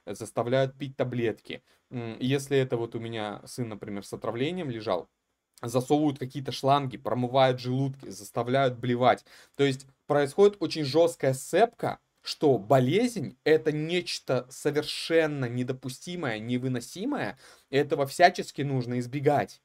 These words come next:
Это, это ужасно, это страшно. Это, не дай бог, со мной снова это случится, оказаться среди этих, э, страшных врачей, страшных дядек с иголками, вот это все закрепляется,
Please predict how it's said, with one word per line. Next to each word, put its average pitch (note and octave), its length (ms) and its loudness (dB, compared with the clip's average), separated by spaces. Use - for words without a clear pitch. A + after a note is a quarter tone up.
Это, C3+ 340 0
это C#3 260 -2
ужасно, C3+ 560 4
это B2+ 160 -12
страшно. D3 920 2
Это, C#3 260 2
не E3 160 -2
дай D#3 180 4
бог, D#3 260 6
со D3 120 -2
мной C3+ 160 0
снова C3 320 -2
это B2 120 -8
случится, - 560 -8
оказаться C3 580 -2
среди B2+ 320 -6
этих, C3 440 -8
э, A2 500 -4
страшных C#3 640 0
врачей, B2+ 480 -2
страшных B2+ 500 -4
дядек C3+ 400 2
с - 100 -10
иголками, C3+ 540 2
вот A#2 160 -6
это - 140 -10
все G3+ 260 -2
закрепляется, E3+ 1000 2